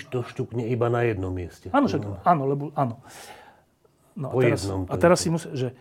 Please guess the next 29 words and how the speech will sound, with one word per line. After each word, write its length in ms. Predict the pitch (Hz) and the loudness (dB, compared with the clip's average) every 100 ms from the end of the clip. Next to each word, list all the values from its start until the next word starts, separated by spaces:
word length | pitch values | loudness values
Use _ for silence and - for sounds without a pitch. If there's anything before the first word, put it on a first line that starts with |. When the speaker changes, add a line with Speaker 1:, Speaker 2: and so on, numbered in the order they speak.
| _ _ _ _ | _ _ _ _
Speaker 2:
že 140 | 123 | -14
počkaj, 240 | 113 - 131 | -12 -4 -4
tak 140 | 127 | -4
Speaker 1:
Čiže 140 | - 131 | -4 -4
Speaker 2:
a 60 | |
prečo 220 | 117 151 208 | 2 6 8
Speaker 1:
čo 60 | 294 | 8
sa 20 | |
Speaker 2:
to 100 | 165 | 6
šťukne 420 | 156 - 160 151 131 | 4 2 2 0 -2
tu, 160 | - 139 | 0 2
keď 260 | 151 135 123 | 4 4 2
Speaker 1:
Áno. 100 | - | 2
Speaker 2:
by, 80 | 151 | 0
keď 180 | 160 151 | 0 0
by 120 | 165 | 0
to 80 | 165 | 0
malo 180 | 156 165 | 0 2
šťuknúť 380 | 113 120 117 | 2 4 4
Speaker 1:
Áno, 100 | 107 95 | 2 2
Speaker 2:
tu? 120 | 131 | 6
Speaker 1:
áno, 260 | 123 107 95 | 6 4 -4
áno, 260 | 110 117 95 | -6 -6 -6
áno. 240 | 85 107 92 | -6 -6 -2
Speaker 2:
Tá, 120 | 131 | -2
Speaker 1:
A 60 | 123 | -2
Speaker 2:
tá 160 | 110 131 | 2 2
Speaker 1:
odpoveď? 80 | |
Speaker 2:
voda 340 | 123 226 202 | 6 8 10